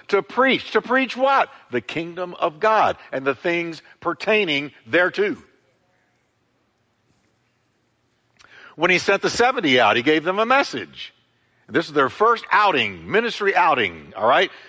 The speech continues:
They're hitting the streets. And twice, two times, Jesus told them to declare,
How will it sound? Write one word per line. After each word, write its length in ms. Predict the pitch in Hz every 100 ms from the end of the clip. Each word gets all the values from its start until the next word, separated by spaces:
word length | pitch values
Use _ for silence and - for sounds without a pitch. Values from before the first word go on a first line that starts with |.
| -
They're 120 | 143
hitting 300 | 185 240 233
the 80 | 233
streets. 680 | - 196 127 - - - - _ _ _ _ _ _ _ -
And 180 | 160 147
twice, 680 | - 208 233 190 107 - - _ _ _ _
two 180 | - 294
times, 360 | 240 156 117 104
Jesus 340 | 196 170 151
told 260 | - 180 165
them 120 | 147
to 140 | 151
declare, 640 | 131 135 160 151 131 113